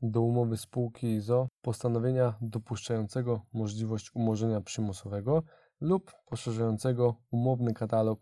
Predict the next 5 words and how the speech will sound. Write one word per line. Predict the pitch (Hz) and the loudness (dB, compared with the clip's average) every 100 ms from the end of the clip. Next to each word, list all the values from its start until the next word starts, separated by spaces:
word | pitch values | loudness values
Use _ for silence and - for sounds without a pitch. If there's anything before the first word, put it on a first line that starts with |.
| - | -6
jego | 107 101 | -4 -4
przesłanek. | - 101 - 95 87 - _ _ _ _ _ _ _ _ | -6 -10 -6 -8 -8 -14 _ _ _ _ _ _ _ _
Przepis | - 156 156 165 135 - - | 0 0 2 0 0 -6 -8
artykułu | 117 - 120 - 131 123 113 - | -8 -6 -8 -4 -2 -2 -4 -12
sto | - - 131 127 | -16 -2 0 0